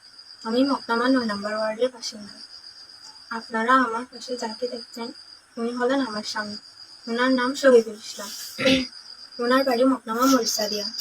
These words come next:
আট নম্বর ওয়ার্ড। আমরা একে অপরকে ভালোবাসি এবং আমাদের সম্পর্কটা শুরু হয় দু হাজার উনিশ সাল থেকে। আমার পরিবারে আমার, আমাদের সম্পর্কটা জানাজানি হওয়ার পর তারা সেটা মেনে নেয়নি।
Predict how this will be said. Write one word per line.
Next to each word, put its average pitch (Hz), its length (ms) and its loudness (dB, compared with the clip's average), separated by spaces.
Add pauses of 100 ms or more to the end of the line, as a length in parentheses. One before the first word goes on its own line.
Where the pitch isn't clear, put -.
(100)
আট 214 140 -4
নম্বর 214 260 -6
ওয়ার্ড। 208 220 -4 (1200)
আমরা 247 240 2
একে 269 180 6
অপরকে 226 300 4 (100)
ভালোবাসি 240 480 0 (320)
এবং 226 140 -8 (120)
আমাদের 233 420 4
সম্পর্কটা 262 560 -2
শুরু 240 220 0
হয় 247 140 2 (200)
দু 220 160 6
হাজার 233 280 0
উনিশ 208 240 -4
সাল 202 120 -12 (100)
থেকে। 208 180 -12 (760)
আমার 247 240 6 (100)
পরিবারে 226 360 8 (100)
আমার, 233 200 -4 (160)
আমাদের 233 260 8 (100)
সম্পর্কটা 254 520 6 (100)
জানাজানি 214 480 -4
হওয়ার 233 200 -2 (100)
পর 214 140 -6 (280)
তারা 240 180 -2
সেটা 269 340 0
মেনে 220 260 2
নেয়নি। 196 260 -8